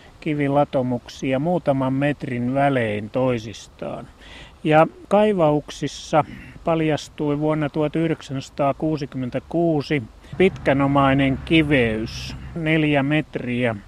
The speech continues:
ja kivien alla oli metrin syvyinen kuoppa. Ja tähän kuoppaan oli rakennettu puinen kammio.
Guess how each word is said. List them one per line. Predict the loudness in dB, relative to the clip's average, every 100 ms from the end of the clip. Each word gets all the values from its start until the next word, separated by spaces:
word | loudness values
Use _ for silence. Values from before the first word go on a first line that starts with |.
| -10
ja | -6 0 0 0 -12 -20 -20 -20 -20 -20 -20 -6
kivien | -2 2 2 2 2
alla | 4 4 4 4
oli | 2 2
metrin | 0 -2 -4 -2 -4 -6
syvyinen | -6 -4 0 0 0 -4 -4
kuoppa. | 2 6 6 2 -4 2 2 2 -14 -20 -20 -20 -18 -4
Ja | 4 6 4 2
tähän | 0 2 2
kuoppaan | 4 4 4 0 2 6 6 4
oli | 2 2
rakennettu | 2 2 2 0 0 -2 -4 -2 -2 -2 -14 -20 -14 -2
puinen | 2 4 4 2 2 0 -4 -8 -16 -20 -20 -20 -20 -10
kammio. | 2 6 6 4 0 -4 -8 -12 -14